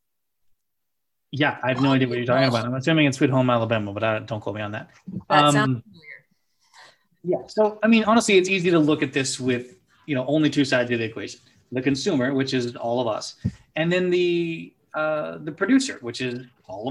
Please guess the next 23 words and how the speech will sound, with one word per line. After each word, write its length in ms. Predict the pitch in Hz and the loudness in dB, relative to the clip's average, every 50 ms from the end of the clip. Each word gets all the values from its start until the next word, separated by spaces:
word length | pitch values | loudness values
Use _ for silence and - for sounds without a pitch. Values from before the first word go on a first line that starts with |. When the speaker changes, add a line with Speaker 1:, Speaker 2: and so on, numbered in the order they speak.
| 143 | -8
Speaker 1:
of 60 | 143 160 | -8 -8
them, 280 | 233 226 117 101 - | -6 -6 -6 -6 -6
all 200 | - 113 123 131 | -4 -4 -2 -2
of 100 | 127 127 | -2 -2
the, 300 | 135 135 131 131 127 127 - | -2 -2 -2 -2 -4 -6 -6
the 120 | 143 139 | -6 -4
distilleries 500 | 135 147 - - 202 175 131 117 117 110 | -4 -6 -6 -4 -2 -2 0 -2 -2 -4
and 80 | 110 131 | -4 -4
the 40 | |
wineries. 400 | 135 139 151 147 131 117 113 113 | 0 2 2 2 0 0 -4 -4
We've 140 | 120 143 139 | -4 -4 -2
talked 320 | - 220 220 - - _ _ - _ _ _ _ _ - - - | 0 0 0 0 -4 _ _ -20 _ _ _ _ _ -18 -6 -4
a 40 | 165 | -2
lot 220 | 165 175 170 180 | 2 2 4 4
about 240 | 196 185 185 196 185 | 4 4 2 0 0
distilleries 520 | 170 160 - - 180 180 185 196 196 180 151 | -2 -6 0 2 2 4 4 2 0 -2 -4
because 260 | 151 143 156 135 139 | -4 -2 -2 -2 -2
this 120 | 151 143 | -2 -4
is 100 | 143 131 | -2 -2
a 40 | 139 | 0
very 220 | 127 139 139 135 | 2 2 0 0
spirit-centric 840 | 135 - 113 - 127 127 139 - - _ - 131 131 131 135 131 - | -2 -6 -8 -6 -4 -4 -4 -6 -8 _ -12 -10 -10 -10 -12 -14 -14
show. 460 | - - - - 123 139 185 226 | -12 -10 -6 -6 -6 -6 -6 -10